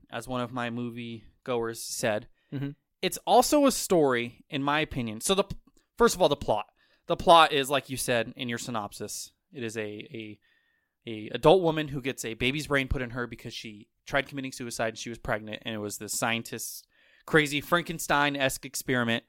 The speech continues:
Speaker 2: Mm-hmm.
Speaker 1: And we follow her as she's becoming more self-aware and more knowledgeable and learning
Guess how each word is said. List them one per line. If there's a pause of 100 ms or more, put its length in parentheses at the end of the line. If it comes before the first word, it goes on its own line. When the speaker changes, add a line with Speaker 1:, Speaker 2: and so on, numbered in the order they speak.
Speaker 2:
Mm-hmm. (400)
Speaker 1:
And (140)
we
follow
her (360)
as
she's
becoming
more
self-aware
and
more
knowledgeable
and
learning